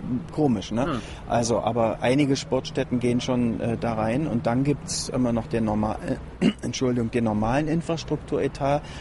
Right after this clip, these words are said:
Speaker 1: und auch schon gesagt dann, was ich immer gern sage, Hidden Budget, das, was wir eigentlich alle nicht so richtig wissen wollen und dann, äh, Sicherheitskosten, äh, auch noch mal dazu, also die der Staat, der Gastgeberstaat eigentlich trägt und die sind hier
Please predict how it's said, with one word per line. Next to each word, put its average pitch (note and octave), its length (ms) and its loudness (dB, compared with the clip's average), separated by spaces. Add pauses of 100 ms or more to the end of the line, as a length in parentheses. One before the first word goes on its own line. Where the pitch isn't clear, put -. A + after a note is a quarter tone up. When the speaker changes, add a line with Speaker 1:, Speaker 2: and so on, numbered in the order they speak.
(220)
Speaker 1:
und B2 240 2
auch A2+ 160 -2
schon A#2+ 220 0
gesagt A2+ 420 -2
dann, G#2+ 280 0
was G#2+ 120 0
ich A#2 160 -2
immer A#2+ 220 2
gern G#2+ 220 -2
sage, A2 220 -2
Hidden A#2+ 340 0
Budget, C#3+ 360 0 (120)
das, C3 220 -2 (120)
was B2 180 -2
wir - 80 0
eigentlich A2 240 0
alle A2+ 160 2
nicht C3 160 2
so C3 120 0
richtig B2+ 340 -2
wissen B2 260 2
wollen B2 240 0
und A#2 180 0
dann, A#2 360 2
äh, A2 80 0
Sicherheitskosten, A#2+ 840 0 (480)
äh, - 60 -6
auch G#2+ 340 0
noch B2+ 180 0
mal A#2+ 200 4
dazu, A#2+ 440 2
also A2 200 2
die G#2+ 140 0
der A2 140 0
Staat, A2 440 0
der G#2+ 80 2
Gastgeberstaat G#2+ 760 0
eigentlich G#2 320 0
trägt - 320 0
und A2 380 0
die A#2+ 100 4
sind A#2 300 2
hier B2+ 480 2